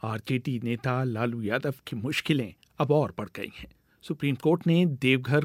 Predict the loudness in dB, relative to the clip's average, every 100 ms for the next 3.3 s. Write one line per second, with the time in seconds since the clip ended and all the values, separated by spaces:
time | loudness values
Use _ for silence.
0 | 0 -4 -2 -2 0 -2 -2 -2 0 2
1 | 2 2 0 -2 -6 -2 0 0 -2 -6
2 | -4 -4 -4 -6 -8 -6 -4 0 2 4
3 | 4 4 2